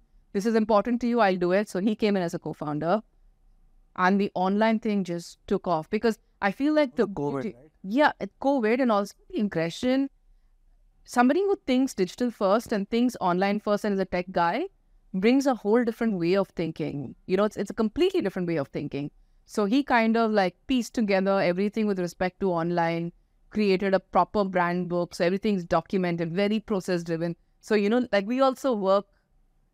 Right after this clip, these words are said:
Speaker 1: literally everything's now, like, very project driven. So, so all of that, I think, and then it became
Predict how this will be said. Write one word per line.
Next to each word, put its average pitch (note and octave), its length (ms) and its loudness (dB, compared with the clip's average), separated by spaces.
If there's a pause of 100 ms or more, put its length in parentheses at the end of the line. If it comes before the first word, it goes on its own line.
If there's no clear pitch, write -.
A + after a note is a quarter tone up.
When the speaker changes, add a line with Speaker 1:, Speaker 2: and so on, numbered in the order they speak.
(140)
Speaker 1:
literally C#4 320 0
everything's B3 440 0
now, G3+ 340 4
like, A3 240 2
very G3+ 320 2
project F3 520 -2
driven. C#3+ 520 -6
So, F3 400 -4 (240)
so G#3+ 140 -6
all C4+ 200 4
of D#4 140 -2
that, F#3+ 280 2
I F3+ 120 0
think, F#3 300 -2
and F3+ 120 0
then A3+ 100 4
it A#3+ 100 0
became G#3 420 0